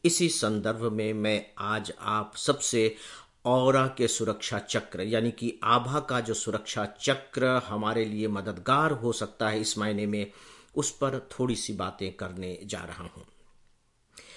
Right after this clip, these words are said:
मैं एक बहुत ही छोटा सा उदाहरण देना चाहूंगा। भोपाल का एक बहुत ही महत्वपूर्ण और राष्ट्रीय स्तर का सांस्कृतिक केंद्र है भारत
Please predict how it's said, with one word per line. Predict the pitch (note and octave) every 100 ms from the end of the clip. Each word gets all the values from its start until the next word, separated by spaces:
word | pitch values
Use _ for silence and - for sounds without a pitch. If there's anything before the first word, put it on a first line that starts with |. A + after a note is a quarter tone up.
| - - - -
मैं | F3+
एक | - D#3+
बहुत | E3+ F#3+
ही | F3
छोटा | - D3+ D3
सा | C#3 A#2+
उदाहरण | A2 G#2+ G2+ G2+ G2+ F#2
देना | F#2 F2
चाहूंगा। | F2 D#2 E2 D2 - - _ _ _ - - -
भोपाल | A#2+ B2+ C#3 D3
का | C3+ C3
एक | A2+ -
बहुत | G2 G#2 C#3 - -
ही |
महत्वपूर्ण | G#2+ G2+ B2 - A#2+ B2
और | A2+ G#2+
राष्ट्रीय | G#2+ A2 - C#3+ C3+
स्तर | - A#2+
का | A2 A2+ G#2+
सांस्कृतिक | - G#2 G#2 - C3+ - B2+ -
केंद्र | A2 A2+ G#2
है | G#2+ A2
भारत | F#2 - A2+ G#2 G2